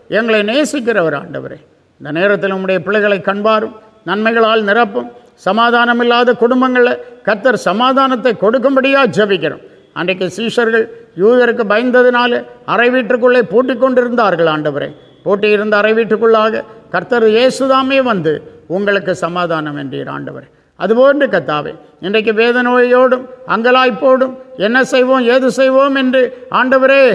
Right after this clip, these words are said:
ஹalleluya, சமாதானம் இல்லாமல் இருக்கும் குடும்பங்களிலே என் ஆண்டவர் இந்த காலை வேளையிலே சமாதானத்தை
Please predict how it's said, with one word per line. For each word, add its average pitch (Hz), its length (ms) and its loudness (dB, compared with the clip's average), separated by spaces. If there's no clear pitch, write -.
ஹalleluya, 269 640 2
சமாதானம் 269 720 2
இல்லாமல் 277 480 2
இருக்கும் 277 300 0
குடும்பங்களிலே 247 680 0
என் 156 200 -4
ஆண்டவர் 220 420 2
இந்த 220 180 -2
காலை 233 380 2
வேளையிலே 233 440 2
சமாதானத்தை 233 920 -2